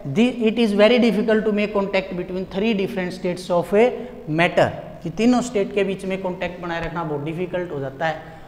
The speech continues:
और last fourth आती है हमारी इसकी, अ, disadvantage, corrosiveness of electrolyte, कि थोड़े से time के बाद जो electrolyte है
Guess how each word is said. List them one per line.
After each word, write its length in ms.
और 120
last 260
fourth 480
आती 280
है 60
हमारी 260
इसकी, 560
अ, 20
disadvantage, 920
corrosiveness 680
of 340
electrolyte, 540
कि 60
थोड़े 460
से 340
time 240
के 220
बाद 280
जो 260
electrolyte 640
है 540